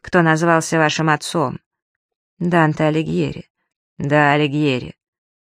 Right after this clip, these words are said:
Говорят, что вы не питали к нему симпатии. Не будем ворошить прошлое».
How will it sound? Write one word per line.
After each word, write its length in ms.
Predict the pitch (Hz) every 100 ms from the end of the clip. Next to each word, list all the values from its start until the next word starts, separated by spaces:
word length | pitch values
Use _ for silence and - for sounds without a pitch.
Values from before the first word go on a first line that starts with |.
| _ -
Говорят, 500 | 180 190 180 170 165
что 260 | - -
вы 80 | 160
не 120 | 156
питали 400 | 143 - 226 202
к 80 | 139
нему 160 | 143 131
симпатии. 720 | - 135 - - - - - _ _ _ _ _
Не 220 | 135 147 160
будем 360 | 180 170 151
ворошить 460 | 139 143 - 131 -
прошлое». 580 | 135 123 - - -